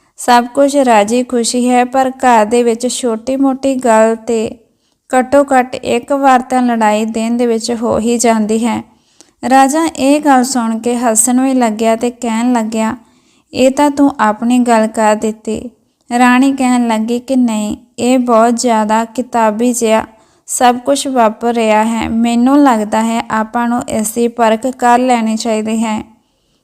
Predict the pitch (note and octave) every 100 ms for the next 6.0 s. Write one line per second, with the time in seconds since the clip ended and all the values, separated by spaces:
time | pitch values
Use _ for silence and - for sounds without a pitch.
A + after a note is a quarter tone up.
0 | _ - C4+ C#4 D4 D4+ - B3 C4 B3+
1 | A3+ A3+ A#3+ A#3+ A3+ G#3 G#3+ G#3+ - A3
2 | G#3 A3 G#3+ A#3 A#3 G#3+ A3+ A#3+ B3+ A#3+
3 | A#3+ B3+ C4 A#3+ A#3+ A3+ B3 - _ _
4 | _ _ B3+ C4 C4 D4 D#4 D4 C#4 C#4
5 | C#4 A#3 A3+ A#3 A#3+ C4+ B3+ A3 G#3 -